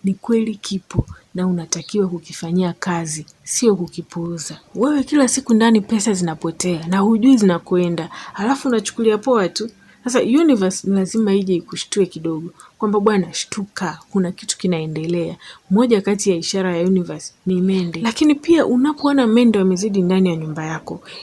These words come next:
inaweza kuwa ni ishara ya kuendelea kuishi katika uchafu wa kiroho.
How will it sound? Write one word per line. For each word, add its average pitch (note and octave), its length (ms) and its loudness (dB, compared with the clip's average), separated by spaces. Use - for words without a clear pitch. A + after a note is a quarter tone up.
inaweza G#3 340 4
kuwa G3+ 200 2
ni F3+ 140 2
ishara A3 500 0
ya E3+ 120 -2
kuendelea G3 640 4
kuishi G3+ 360 -2
katika - 380 -10
uchafu G#3+ 680 -6
wa F3+ 100 -4
kiroho. E3+ 560 -6